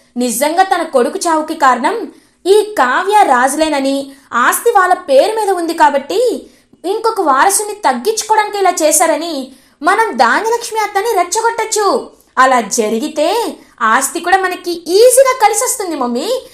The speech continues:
అని అంటాడు రాహుల్. రేయ్ రాహుల్,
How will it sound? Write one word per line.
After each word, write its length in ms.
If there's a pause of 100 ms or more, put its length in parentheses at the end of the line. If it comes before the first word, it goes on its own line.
(120)
అని 260
అంటాడు 420
రాహుల్. 580 (460)
రేయ్ 300 (400)
రాహుల్, 360